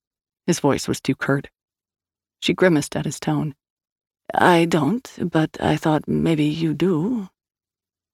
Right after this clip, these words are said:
I've noticed that lately you seem a bit, uh, uneasy. Is there something you need to talk to me about?" This was his chance. He should tell her about Hana, about the dreams,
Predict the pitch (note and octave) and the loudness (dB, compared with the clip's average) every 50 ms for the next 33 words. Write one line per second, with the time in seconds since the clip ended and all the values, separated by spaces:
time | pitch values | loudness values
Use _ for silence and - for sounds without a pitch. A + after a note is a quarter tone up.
0 | _ _ _ - F#3+ F#3+ A3 B3 B3 A#3 A#3 G#3+ - - G#3 G3+ G3+ G#3 G#3 - | _ _ _ -4 -2 0 0 2 2 2 2 2 2 2 2 4 4 4 4 4
1 | G3+ F#3+ F3+ F3 E3 - - - G3 F#3 E3+ E3 F3+ F3+ - - _ - - - | 2 2 2 2 0 0 0 0 0 0 2 2 0 0 0 -2 _ -18 -16 -10
2 | - - - F#3+ F3 - _ _ _ _ _ _ _ _ _ - F#3 F#3+ F#3+ F#3+ | -6 -6 -4 -4 -6 -8 _ _ _ _ _ _ _ _ _ 0 2 2 4 2
3 | F3 - - G2 F#2 - - _ _ _ _ _ _ _ _ _ _ _ _ _ | 2 0 -2 -6 -6 -6 -8 _ _ _ _ _ _ _ _ _ _ _ _ _
4 | _ _ _ _ _ _ _ _ _ - - D3+ D3+ D3 - D#3 D3+ D3 D#3 D3+ | _ _ _ _ _ _ _ _ _ -4 0 0 0 0 2 0 2 2 2 2
5 | D3+ D3 D3 D3+ C#3+ C#3 - D3+ D3 C#3+ C#3+ - C#3+ C#3+ C#3+ - - E3+ F3 F3+ | 2 4 2 2 0 0 -2 -4 -4 -4 -4 -2 -2 -2 0 0 0 0 0 0
6 | F3+ G3+ G#3+ C4 - _ _ _ _ _ _ _ _ _ _ _ _ _ _ _ | 0 0 0 -2 -2 _ _ _ _ _ _ _ _ _ _ _ _ _ _ _
7 | _ _ _ _ _ _ _ _ _ _ _ _ _ _ _ _ _ _ _ _ | _ _ _ _ _ _ _ _ _ _ _ _ _ _ _ _ _ _ _ _
8 | _ _ _ _ _ _ - E3+ - - A3+ - - - F#3 - - - - F3+ | _ _ _ _ _ _ -6 -4 -2 -2 -2 -2 -2 -2 -4 -4 -2 -2 0 2
9 | G#3 G#3 - - - - - - - - _ _ _ _ _ _ _ _ _ _ | 2 2 0 -2 -4 -6 -10 -10 -10 -14 _ _ _ _ _ _ _ _ _ _
10 | _ _ _ _ - F3 F3 - A#3+ G3 - A#3+ A#3+ B3 G#3 G#3 F3 D#3+ D3+ D#3+ | _ _ _ _ 0 2 2 2 0 0 4 4 4 4 6 4 4 2 2 4
11 | D#3+ D3+ D#3 D3+ C3+ F3 F3+ E3+ D3 C3+ G#2+ - - C3 C3+ - C#3 C#3 - - | 4 4 4 4 4 4 4 4 4 4 2 2 0 0 0 2 0 0 0 -2
12 | C3 - E3 E3+ E3+ E3+ E3+ E3 D#3+ D#3+ D#3+ - - - | -2 0 0 2 2 2 2 2 2 2 0 -2 -4 -10